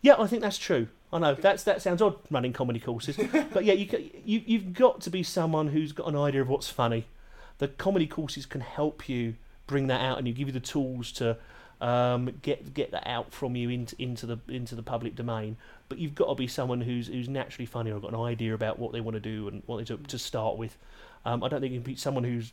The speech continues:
Speaker 1: never gonna be up on stage and's got no idea about it. It's very difficult to teach them,
Speaker 2: Yeah.
Speaker 1: um, how to, to, to write a joke if, if they just don't know about it.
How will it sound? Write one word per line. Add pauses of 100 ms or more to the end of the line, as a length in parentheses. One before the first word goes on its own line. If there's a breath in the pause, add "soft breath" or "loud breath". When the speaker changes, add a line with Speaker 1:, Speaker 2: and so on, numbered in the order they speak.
Speaker 1:
never
gonna
be
up
on
stage
and's
got
no
idea
about
it.
It's
very
difficult
to
teach
them, (300 loud breath)
Speaker 2:
Yeah. (280 loud breath)
Speaker 1:
um,
how (100)
to,
to,
to
write
a
joke
if,
if
they
just
don't
know
about
it.